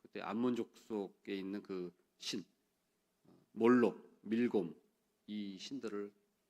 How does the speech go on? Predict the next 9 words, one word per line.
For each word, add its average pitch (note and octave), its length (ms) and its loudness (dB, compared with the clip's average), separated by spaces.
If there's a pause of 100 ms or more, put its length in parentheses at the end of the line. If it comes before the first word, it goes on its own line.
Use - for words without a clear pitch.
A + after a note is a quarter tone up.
(160)
솔로몬이 A2 400 -6
숭배하고요. A#2 760 -6 (760)
그리고 B2+ 540 2 (340)
밀곰과 C#3 640 6
몰록을 C3 880 4
위해서, A2+ 800 -2
이방신을 A#2+ 600 -2
위해서 G2+ 520 -6 (380)
신상을 D3 640 -4